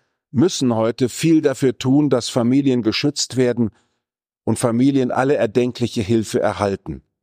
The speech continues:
Und gleichzeitig müssen wir auch Familien sagen, und das tun wir vielleicht auch mit unserem Ordenszeugnis, Familien sind nicht für sich selbst gemacht.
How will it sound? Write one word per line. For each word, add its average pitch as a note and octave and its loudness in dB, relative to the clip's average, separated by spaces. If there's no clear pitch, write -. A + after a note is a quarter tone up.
Und G#2 -2
gleichzeitig C#3 0
müssen D3 0
wir C3+ 2
auch B2 -4
Familien C3 0
sagen, A#2+ 0
und B2+ -2
das A#2+ -2
tun E3 0
wir C#3 0
vielleicht A#2+ -2
auch C#3+ 0
mit D#3 0
unserem C3 -2
Ordenszeugnis, A2+ -2
Familien C3+ 0
sind A2+ 0
nicht C3+ -2
für C#3 0
sich A#2+ -4
selbst - -2
gemacht. D#2 -6